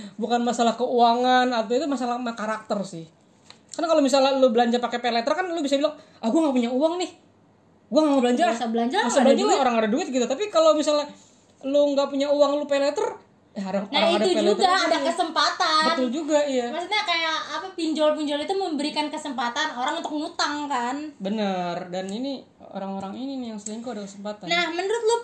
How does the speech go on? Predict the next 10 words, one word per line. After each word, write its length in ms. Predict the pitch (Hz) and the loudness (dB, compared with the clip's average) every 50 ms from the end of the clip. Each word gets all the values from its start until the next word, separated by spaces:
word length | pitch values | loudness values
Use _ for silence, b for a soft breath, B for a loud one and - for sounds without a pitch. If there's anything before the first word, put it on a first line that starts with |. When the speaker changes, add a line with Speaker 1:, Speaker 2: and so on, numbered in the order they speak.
| - - | -6 -6
Speaker 2:
perceraian 500 | - 359 370 370 392 381 370 359 359 370 | -4 -4 -2 0 0 2 4 4 2 2
itu 200 | 381 392 381 403 403 480 - | 0 -4 -6 -6 -6 -6 -2
bisa 300 | 302 320 320 - 370 339 | -2 -2 -2 0 -4 -4
dihindari 720 | 294 285 330 349 339 349 339 339 339 339 349 370 415 392 | -2 -4 -4 -2 -2 -2 -2 -2 -2 0 0 0 0 -2
nggak? 180 | 302 196 - - - - - _ _ _ _ _ _ _ _ _ _ _ _ _ _ _ _ _ _ _ _ _ | -6 -6 -8 -8 -18 -20 -20 _ _ _ _ _ _ _ _ _ _ _ _ _ _ _ _ _ _ _ _ _
Speaker 1:
Perceraian 440 | - 220 233 - 247 240 247 247 240 | -8 -8 -6 -4 -2 0 0 0 0
itu 180 | 247 247 - 320 311 | -2 -6 -4 -4 -4
bisa 260 | 240 247 226 - 247 | -4 -4 -4 -6 -6
dihindari 480 | 220 220 214 220 220 220 226 247 269 269 | -6 -4 -6 -4 -4 -4 -2 -2 -4 -4
dengan 400 | 220 220 226 247 247 254 254 | -4 -4 -4 -4 -4 -4 -6